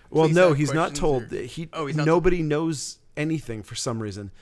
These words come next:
Speaker 1: which is another plot point that goes nowhere. It, like, it's intentionally dropped. They go out of their way to say,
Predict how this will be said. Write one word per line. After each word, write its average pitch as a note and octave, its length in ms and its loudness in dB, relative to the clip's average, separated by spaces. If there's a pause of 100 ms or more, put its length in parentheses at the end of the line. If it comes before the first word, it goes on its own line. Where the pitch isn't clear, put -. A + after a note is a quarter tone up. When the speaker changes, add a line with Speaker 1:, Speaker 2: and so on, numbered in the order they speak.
(180)
Speaker 1:
which D3 140 -4
is D#3+ 120 -2
another D#3+ 340 0
plot - 360 0
point C3+ 220 4
that B2 60 -10
goes A#2 240 -4
nowhere. A#2+ 540 -6 (440)
It, C#3 180 -8
like, D3 180 -4
it's C3+ 240 -14
intentionally E3 800 -4
dropped. C#3 420 -8
They C3 80 -4
go C3 240 -4
out D3+ 160 0
of D#3 100 -4
their D3+ 160 0
way B2+ 240 0
to A2+ 80 -6
say, G#2 440 -8